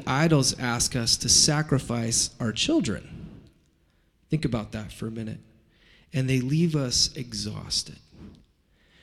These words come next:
And so one of the ways for us to recover the path of calling is to actually identify those places where we have put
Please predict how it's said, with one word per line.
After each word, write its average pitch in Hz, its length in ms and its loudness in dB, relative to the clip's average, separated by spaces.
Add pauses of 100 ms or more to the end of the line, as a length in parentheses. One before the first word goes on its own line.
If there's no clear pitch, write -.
(220)
And 147 120 4
so 170 200 12
one 170 420 8
of 214 160 8
the 208 100 10
ways 147 580 4
for - 200 0
us 139 240 4
to 143 140 2
recover 185 680 6
the 180 100 8
path 156 360 0
of 156 80 -12
calling 139 260 0
is 151 80 0
to - 140 -4
actually 202 440 4
identify 160 680 4
those 135 220 2
places 117 560 -6 (300)
where 143 180 4
we 170 280 4
have 220 300 0
put 135 340 2